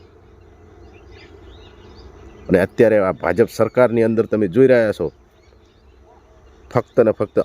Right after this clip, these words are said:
અન્યાય, અધર્મ, અધર્મ નીતિ આપણે સૌ જોઈ રહ્યા છીએ. ભાજપ સરકાર, એ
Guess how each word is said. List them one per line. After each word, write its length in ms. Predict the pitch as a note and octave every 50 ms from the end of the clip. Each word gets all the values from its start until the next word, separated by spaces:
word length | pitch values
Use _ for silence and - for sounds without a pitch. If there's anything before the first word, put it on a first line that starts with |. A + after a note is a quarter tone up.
| _ - -
અન્યાય, 380 | B2 C3+ C#3 C3+ G#2+ - D2 - _ _ _ _ _ _ _ _ _ _ _ _ _ _ -
અધર્મ, 360 | B2 A#2+ G2 D3 D#3+ D#3 D3+ C3 E2 C#2 _ _ _ _ _ _ _ _ _ _ _ _ _ _ _ _ _ _ _ -
અધર્મ 280 | G2 E2+ A#2 B2 C3 C3+ B2+ G2 F2+ G#2+ G#2+
નીતિ 280 | C3 C#3+ - D#3+ C3 F2 - - _ _ _ _ _ _ _ _ _ _ _ _ _ _ _ _ _ _ _ _ _ _ _ - _ _ - - - - - - -
આપણે 180 | F2 F2 E2+ -
સૌ 220 | - - D3+ E3 D#3+
જોઈ 240 | C3 B2 C3 B2 A2+ G#2
રહ્યા 200 | F2+ E2+ D#2 -
છીએ. 120 | _ _ _ _ _ _ _ _ _ _ _ _ _ _ _ _ _ _ _ _ _ _ _ _ _ - - - _ _ _ _ _ - _ - - - _ - - - - - - - - - - - - - - - - - - - - - - - - - - - - - - - - - - - - - - - - - -
ભાજપ 280 | F2 F2+ F#2 G2 A2+ F2
સરકાર, 440 | - - - B2+ B2 - D3 D3 C#3 - _ _ _ - - - - _ _ _ - - - _ _ _ _ _ _ _ _ _ _ _ _ D#5+ D#5+ - _ _ - _ _ - - _ - - D#5 D#5 - - - - - - - - - - - - - - - - - - - - - - - - - -
એ 140 | D3 E3